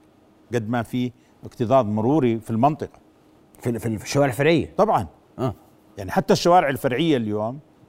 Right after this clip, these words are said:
Speaker 1: صارت من
Speaker 2: وبنظبط شوارع رئيسية.
Speaker 1: آه.
Speaker 2: اخترنا التوقيت اليوم.
Speaker 1: آه، آه، بس أنت في عندك اليوم مشكلة أساسية، إنه التوقيت.
Speaker 2: مم.
Speaker 1: اليوم كل الأردنيين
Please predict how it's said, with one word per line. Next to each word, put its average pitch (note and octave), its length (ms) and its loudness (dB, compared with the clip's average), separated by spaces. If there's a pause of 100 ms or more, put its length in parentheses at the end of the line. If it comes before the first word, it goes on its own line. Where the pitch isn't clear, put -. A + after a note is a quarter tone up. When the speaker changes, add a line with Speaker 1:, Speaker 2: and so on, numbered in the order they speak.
(260)
Speaker 1:
صارت D#3 420 2
من D3+ 280 -2 (520)
Speaker 2:
وبنظبط D#3 480 4
شوارع G#3+ 380 0 (500)
رئيسية. F3+ 520 0 (540)
Speaker 1:
آه. G#2 180 -2 (100)
Speaker 2:
اخترنا D3 260 0
التوقيت F3 400 -2
اليوم. G3+ 280 2 (260)
Speaker 1:
آه، A#2 300 2
آه، - 20 0
بس F#2 240 -10
أنت C#3 200 -6
في C3+ 260 -2
عندك A2+ 380 -4
اليوم G2+ 440 -4
مشكلة G2+ 440 -8
أساسية، F#2 680 -14 (540)
إنه A#2+ 460 -4
التوقيت. B2 580 -4 (960)
Speaker 2:
مم. A#2+ 180 -4 (120)
Speaker 1:
اليوم A#2+ 300 0
كل E3 240 0
الأردنيين B2+ 720 -4